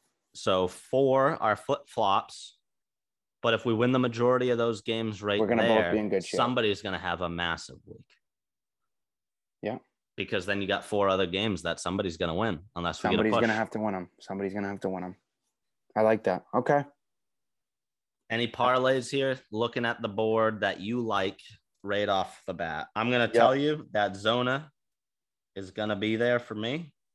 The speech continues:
Speaker 2: Mm-hmm.
Speaker 1: What was the other one I liked?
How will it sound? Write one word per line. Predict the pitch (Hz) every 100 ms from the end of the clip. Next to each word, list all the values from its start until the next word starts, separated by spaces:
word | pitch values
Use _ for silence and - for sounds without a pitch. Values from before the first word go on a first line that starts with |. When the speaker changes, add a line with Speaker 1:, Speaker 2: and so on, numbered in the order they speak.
| _ _ -
Speaker 2:
Mm-hmm. | 123 117 127 127 _ _ _ _ _ _ _ _ _ _ _ _ _ _ _ _
Speaker 1:
What | 104 110
was | 113
the | 110
other | 104 95
one | 82 82
I | 78
liked? | 78 73 -